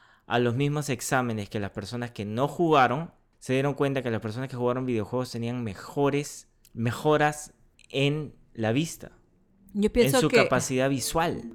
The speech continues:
Speaker 1: Ellos podían, eh, identificar formas específicas, mayor cantidad de colores.
Speaker 2: Todo con moderación, porque
Speaker 1: Todo con moderación,
Speaker 2: Yeah.
Speaker 1: ¿entiendes? Todo con moderación.
Speaker 2: Porque yo les quiero evitar que jueguen videojuegos, pero ellos quieren. Entonces, yo pienso que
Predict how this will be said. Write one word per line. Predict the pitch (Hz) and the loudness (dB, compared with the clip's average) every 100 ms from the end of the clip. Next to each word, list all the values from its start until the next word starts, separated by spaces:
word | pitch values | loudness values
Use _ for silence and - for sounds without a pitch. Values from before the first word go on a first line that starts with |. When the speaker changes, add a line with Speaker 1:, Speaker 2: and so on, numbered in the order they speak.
| - - - | -18 -20 -4
Speaker 1:
Ellos | 135 143 143 | 4 4 4
podían, | 139 123 131 139 139 135 120 _ _ _ _ - | 2 2 2 0 0 -6 -12 _ _ _ _ -4
eh, | 123 120 113 110 - | 2 4 4 2 0
identificar | 127 120 113 113 123 113 127 | 0 0 -2 -6 -6 -4 -4
formas | 123 135 131 131 | -2 -2 -2 -4
específicas, | 123 - 107 - 143 - 127 127 123 - - - | -6 -6 -6 -4 -4 -6 -6 -4 -4 -6 -14 -4
mayor | 113 117 147 147 | 0 4 4 4
cantidad | 143 127 117 120 | 0 0 0 2
de | 123 | 0
colores. | 117 110 127 135 123 117 117 - _ - | 0 2 4 4 2 -2 -6 -18 _ -2
Speaker 2:
Todo | 226 214 220 | 4 4 4
con | 220 190 | 2 2
moderación, | 185 180 165 165 - 185 285 - _ | 0 0 0 -2 -2 -2 -2 -6 _
porque | - 196 | 0 6
Speaker 1:
Todo | 240 277 | 6 6
con | 302 294 | 2 4
moderación, | 269 233 165 151 190 196 226 135 101 | 4 4 2 -2 -2 -2 -2 -2 -2
Speaker 2:
Yeah. | 104 | -2
Speaker 1:
¿entiendes? | 320 139 143 - | 0 0 -4 -2
Todo | 190 190 | 0 0
con | 190 185 | -2 0
moderación. | 156 123 117 110 95 - - | 0 0 0 -4 -8 -12 -4
Speaker 2:
Porque | 247 240 262 | -2 0 2
yo | 269 | 4
les | 311 320 | 4 2
quiero | 311 269 269 - | 2 4 6 4
evitar | 208 202 - 208 208 | 2 0 2 2 2
que | - | 0
jueguen | 220 208 202 | 0 0 0
videojuegos, | 180 170 190 202 208 | 0 0 2 2 0
pero | - 175 | 0 0
ellos | 175 170 | 0 -4
quieren. | - 208 202 220 214 | -2 0 2 -2 -2
Entonces, | 185 180 202 196 - 208 208 208 | -6 -2 -2 -2 -4 -2 -2 -4
yo | 202 | -4
pienso | 214 208 214 208 | -4 -4 -4 -4
que | 190 175 - | -6 -6 -10